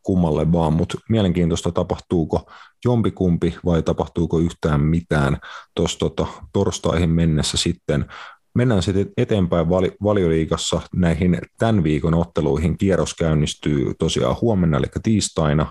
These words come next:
ja torstai-illalle Leicester Manchester Unitediin asti sitten pelaillaan. Sitten on muuten sen jälkeen viisi kierrosta Valioliigaa takana, ja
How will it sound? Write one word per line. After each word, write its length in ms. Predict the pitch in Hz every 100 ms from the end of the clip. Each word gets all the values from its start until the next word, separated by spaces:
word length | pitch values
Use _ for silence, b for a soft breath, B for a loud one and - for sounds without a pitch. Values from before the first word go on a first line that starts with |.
| -
ja 60 | 80
torstai-illalle 1040 | 90 - - 76 67 85 78 73 73 73 B B B -
Leicester 520 | 92 95 - - 78 -
Manchester 480 | 87 82 - - 82
Unitediin 680 | 85 78 73 - 67 58
asti 260 | 73 - -
sitten 360 | - 76 - - -
pelaillaan. 600 | 82 76 64 80 80 -
Sitten 200 | 123 120
on 40 |
muuten 520 | 95 90 87 90 85 -
sen 220 | - 101
jälkeen 420 | 92 80 - 78 87
viisi 300 | 107 82 -
kierrosta 400 | 76 76 - 82
Valioliigaa 580 | 90 80 76 - 73
takana, 440 | - 110 98 85 80 B B B -
ja 280 | 85 80